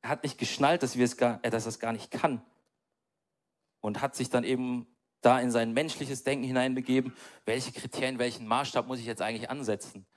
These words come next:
Ähm, ja. Und da auch mal vielleicht für uns als Spiegel, man kann genauso auf der anderen Seite vom Pferd runterfallen. Du kannst genauso Leuten schmeicheln, die gut aussehen und sagen, „Hier ist ein Platz, da.“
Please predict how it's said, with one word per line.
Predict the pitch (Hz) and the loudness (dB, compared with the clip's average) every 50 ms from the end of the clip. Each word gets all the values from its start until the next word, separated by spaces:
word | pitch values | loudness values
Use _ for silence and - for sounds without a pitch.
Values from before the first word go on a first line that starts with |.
| _ _ _ _ _ _ _ _ _ | _ _ _ _ _ _ _ _ _
Ähm, | - 101 104 110 104 107 107 101 92 _ _ | -2 -2 0 0 -2 -4 -10 -14 -18 _ _
ja. | - 107 110 90 80 - - _ _ _ | -4 -2 -2 -2 -2 -6 -8 _ _ _
Und | - 104 98 | -14 0 6
da | 135 143 160 | 8 8 10
auch | 175 175 170 | 8 6 6
mal | 156 139 | 4 2
vielleicht | - - 131 135 147 143 - | 2 4 4 4 4 4 4
für | - | 4
uns | 175 220 226 - | 4 4 2 -2
als | 120 107 104 - | -4 -6 -6 -8
Spiegel, | - - 120 120 123 160 175 170 - - - - _ _ | -6 -4 -2 0 0 0 -2 -2 -6 -18 -20 -20 _ _
man | - 120 120 | -4 -2 0
kann | - 165 170 170 | 2 2 2 2
genauso | 151 139 147 175 214 208 185 | 2 4 4 6 6 8 8
auf | 175 170 | 6 6
der | - 180 | 6 4
anderen | 196 202 165 127 | 4 4 4 2
Seite | 117 110 113 104 | 2 2 0 0
vom | - 113 101 | -4 -8 -4
Pferd | - - 110 104 104 | 0 0 0 2 0
runterfallen. | - 107 101 104 101 - 107 104 | -2 0 0 2 2 4 2 2
Du | 107 104 | 2 0
kannst | - - 170 180 - - | 0 0 0 0 0 2
genauso | - 127 135 156 185 214 226 208 208 208 208 202 - - - _ _ _ _ _ _ _ _ _ _ _ _ _ _ _ _ _ _ _ _ _ _ _ - | 4 6 8 10 10 10 10 10 8 8 8 6 2 -12 -20 _ _ _ _ _ _ _ _ _ _ _ _ _ _ _ _ _ _ _ _ _ _ _ -12
Leuten | - 98 110 - - | -8 -8 -8 -8 -8
schmeicheln, | - - - 135 160 175 170 156 - - 156 135 | -8 -4 0 0 2 2 0 -2 -4 -6 -8 -8
die | 131 123 | -8 -6
gut | - 165 185 208 - - | -4 0 0 2 2 2
aussehen | 160 165 165 - - 156 160 156 | 0 0 -2 -4 -6 -6 -6 -6
und | 135 123 | -4 -6
sagen, | 113 123 120 - - | -6 -6 -8 -12 -16
„Hier | - - 165 175 180 | -14 -8 -4 -4 -4
ist | - - | -4 -6
ein | 165 - | -12 -14
Platz, | - - 156 156 - - - | -10 -10 -10 -10 -12 -10 -6
da.“ | - 143 127 147 147 | -4 -4 -2 -4 -4